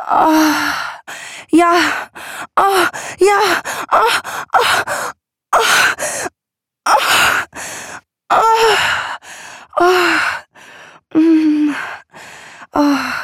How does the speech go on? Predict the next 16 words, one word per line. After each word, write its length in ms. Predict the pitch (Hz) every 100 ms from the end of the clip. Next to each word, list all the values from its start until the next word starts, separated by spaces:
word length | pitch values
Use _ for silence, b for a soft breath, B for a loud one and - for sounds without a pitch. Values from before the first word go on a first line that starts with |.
| - -
kippenvel 540 | 277 - 233 247 240
verspreidt 580 | 226 226 - 240 262 -
zich 200 | 254 -
over 260 | 240 233
mijn 200 | 226 226
bezweten 560 | 214 190 202 247 233 208
huid. 340 | 214 214 - - B B B B B B B
Mijn 240 | 214 214
ogen 360 | - 240 254 254
zijn 260 | 220 226 208
alleen 480 | 202 208 226 240
op 160 | 208 175
jou 300 | 185 214 220
gericht. 720 | - 196 196 185 - - - B B B B B B _ _ _
Ah, 600 | - 240 262 254 226 208
fuck. 720 | - - - 247 226 -